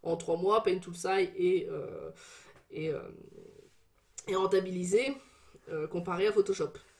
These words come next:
Mais Photoshop a beaucoup, beaucoup, beaucoup d'avantages et, euh, va falloir que je m'y remette. Je vais devoir prendre un abonnement.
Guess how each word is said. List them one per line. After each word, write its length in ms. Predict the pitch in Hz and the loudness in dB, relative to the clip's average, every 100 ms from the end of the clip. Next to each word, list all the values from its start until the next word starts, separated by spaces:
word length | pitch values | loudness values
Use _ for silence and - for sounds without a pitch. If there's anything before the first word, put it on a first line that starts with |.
| _ _ - - - | _ _ -20 -20 -12
Mais 140 | 220 311 | -6 0
Photoshop 440 | 277 247 262 285 | 2 2 0 -2
a 100 | 262 | -2
beaucoup, 720 | 220 202 214 285 302 - 269 247 | -2 -4 -6 -4 -4 -6 -8 -8
beaucoup, 480 | 202 226 - 247 - | -8 -8 -8 -16 -14
beaucoup 360 | 202 233 - 233 | -12 -12 -12 -18
d'avantages 720 | 214 185 208 208 202 196 202 - | -6 2 2 2 0 0 -2 -2
et, 240 | 190 208 202 | 0 2 2
euh, 240 | 160 151 | 0 -2
va 80 | 147 | -4
falloir 220 | 160 156 | -4 -6
que 80 | - | -6
je 40 | 175 | -6
m'y 120 | 156 | -6
remette. 320 | 147 151 - - - - - - - - _ | -6 -8 -14 -20 -20 -20 -20 -20 -20 -20 _
Je 240 | 139 147 143 | -10 -8 -6
vais 460 | 147 143 135 143 | -2 0 0 0
devoir 200 | 143 135 | -2 -4
prendre 180 | - 151 | -4 -2
un 40 | |
abonnement. 400 | 156 156 143 - | 0 0 -2 -8